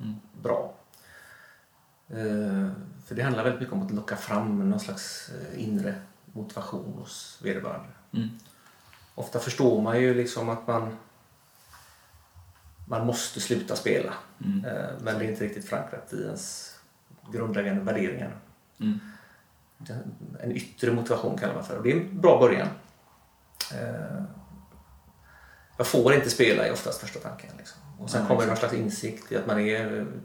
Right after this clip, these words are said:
Speaker 2: kanske inte kan spela heller. För det fungerar inte.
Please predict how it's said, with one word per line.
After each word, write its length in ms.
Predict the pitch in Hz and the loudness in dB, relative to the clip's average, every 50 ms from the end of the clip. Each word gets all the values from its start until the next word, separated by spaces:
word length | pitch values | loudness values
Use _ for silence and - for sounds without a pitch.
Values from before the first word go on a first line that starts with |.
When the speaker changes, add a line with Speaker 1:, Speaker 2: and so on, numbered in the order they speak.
| - - - - - - | -14 -14 -16 -16 -12 -8
Speaker 2:
kanske 160 | 123 120 120 | -6 -4 -4
inte 120 | - - - - | -4 -4 -6 -8
kan 240 | - - 120 131 135 | -6 -4 -4 -4 -4
spela 300 | - - - - - - - - - - - - - - _ _ _ _ | -4 -2 -2 -2 -2 -4 -8 -12 -16 -20 -20 -20 -20 -20 _ _ _ _
heller. 280 | - - 101 98 - 95 - - - _ _ _ _ _ _ 196 185 170 160 147 - | -14 -12 -12 -10 -12 -14 -18 -20 -20 _ _ _ _ _ _ -20 -18 -16 -16 -16 -14
För 120 | - - 117 | -10 -8 -8
det 60 | 113 | -6
fungerar 360 | - 120 107 104 98 104 120 | -4 -2 -2 -2 -2 -2 -6
inte. 160 | 123 - - | -8 -10 -12